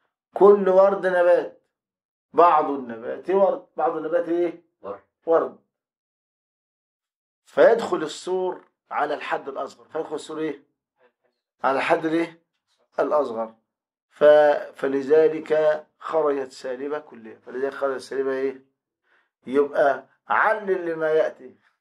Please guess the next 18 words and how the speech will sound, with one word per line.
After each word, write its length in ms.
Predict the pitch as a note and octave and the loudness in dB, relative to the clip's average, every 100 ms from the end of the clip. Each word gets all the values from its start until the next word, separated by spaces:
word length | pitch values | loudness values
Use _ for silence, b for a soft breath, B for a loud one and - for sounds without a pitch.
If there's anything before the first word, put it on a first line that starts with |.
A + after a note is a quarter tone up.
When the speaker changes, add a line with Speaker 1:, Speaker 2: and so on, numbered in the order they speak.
| _ _ _ _ _ C3 | _ _ _ _ _ -12
Speaker 1:
لماذا؟ 880 | D3+ G3 A#3 B3 A#3 A3+ A3 - C3+ | 2 4 6 4 4 2 0 -6 -6
ده 120 | D#3+ | -6
سؤال 440 | D#3 D3 D#3 D3 | -4 -4 -4 -6
الأمير. 520 | C#3 C3+ C3+ B2 A2 _ _ _ _ _ - | -10 -10 -10 -12 -20 _ _ _ _ _ -14
لماذا 720 | C3+ F#3 A#3 A3 F3+ D3 B2+ | -2 4 6 6 4 0 -6
في 120 | - | -12
الضرب 480 | _ - F#3 F#3 D3 | _ 2 2 2 -4
الثالث 760 | C#3 - F3+ G#3 G#3 F3 C#3 | -10 -6 2 4 4 2 -8
من 120 | C3+ C3+ | -16 -16
الشكل 480 | - F3 F#3+ F3 | -8 -6 -6 -6
الرابع 600 | D3 C#3 E3 G3 G3 F3+ D3 | -8 -4 0 2 2 0 -2
لم 220 | D3 C#3+ | -6 -6
تخرج 540 | F#3 F#3+ F#3+ D3 C#3 | -4 -4 -4 -12 -12
القضية 720 | C3+ - - C#3 E3+ E3+ D3+ | -12 -12 -12 -10 -12 -8 -6
جزئية 800 | C#3 C3+ - - E3+ D3 A2+ - _ _ _ B2 | -6 -14 -20 -12 -10 -10 -16 -20 _ _ _ -8
مع 420 | B2+ B2+ C3 A#3 | -4 -2 0 0
أن 240 | A3+ G3 | 0 0
السور 840 | F#3 - - G3+ A3 A3+ A#3 A3+ | 0 -2 -10 -8 -2 0 -2 -4